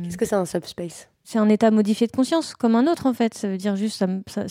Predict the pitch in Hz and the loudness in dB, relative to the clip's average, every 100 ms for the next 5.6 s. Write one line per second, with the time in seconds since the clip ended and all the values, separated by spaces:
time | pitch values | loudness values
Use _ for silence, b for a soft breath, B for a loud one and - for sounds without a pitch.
0 | - 185 185 180 214 196 220 214 - - | -10 -8 -6 -2 0 2 2 0 -4 -4
1 | 196 196 190 175 196 233 208 196 196 180 | 0 2 2 2 2 2 0 -2 -2 0
2 | 180 202 196 180 180 180 180 208 233 240 | 2 2 2 2 2 0 2 4 4 2
3 | B B B B B B B _ _ _ | B B B B B B B _ _ _
4 | _ _ - - 170 165 196 185 180 - | _ _ -20 -10 -8 -4 -2 -2 -4 -4
5 | 185 185 190 202 240 285 | -2 0 2 4 4 2